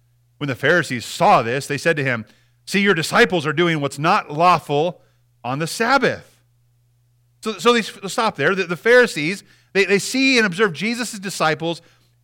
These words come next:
picking and eating the grain as they pass through. Um, they did not view this as legal. In their own tradition, it violated the traditions of the Sabbath. You're not to be picking grain.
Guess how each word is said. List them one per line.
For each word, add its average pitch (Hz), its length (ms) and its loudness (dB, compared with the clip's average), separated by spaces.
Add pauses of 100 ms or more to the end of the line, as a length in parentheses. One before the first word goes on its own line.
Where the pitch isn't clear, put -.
picking 220 300 0
and 214 100 0
eating 202 240 -2
the 202 80 -4
grain 151 340 0
as 143 100 -4
they 147 80 -6
pass 147 320 -4
through. 117 300 -6 (500)
Um, 151 380 -2
they 190 320 0
did 254 100 -2
not 202 280 2
view 196 120 -4
this 190 200 -4
as 165 120 -10
legal. 175 280 -2
In 131 100 -4
their 202 200 2
own 226 200 -4
tradition, 165 400 -4
it 147 100 -6
violated 170 560 2
the 147 80 -6
traditions 143 440 -8
of 143 80 -6
the 135 40 -8
Sabbath. 131 320 -2
You're 156 160 -4
not 160 280 0
to - 60 -20
be 190 80 -8
picking 170 320 -10
grain. 156 380 -6